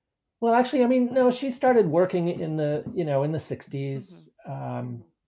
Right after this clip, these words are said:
Speaker 1: and she started working with, um, kind of the avant-garde and Cafe Chino and La Mama and all of those places. And
Speaker 2: Yeah.
Speaker 1: so she was sort of steeped in a,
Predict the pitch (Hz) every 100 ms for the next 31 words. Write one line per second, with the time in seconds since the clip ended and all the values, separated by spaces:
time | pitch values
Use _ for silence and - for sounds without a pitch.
0 | _ _ _ _ _ _ - 139 175 -
1 | 165 147 120 127 127 139 120 117 113 -
2 | 123 113 113 107 _ _ _ _ _ _
3 | _ _ _ _ _ _ _ _ _ _
4 | _ _ _ - - 131 120 135 117 123
5 | 117 110 117 117 113 113 113 120 - -
6 | - 123 113 110 110 110 110 110 110 110
7 | 110 107 110 110 110 - 104 120 117 120
8 | 110 113 _ - - - _ - 196 -
9 | 247 214 - 180 135 - - - 165 147
10 | - 135 117 110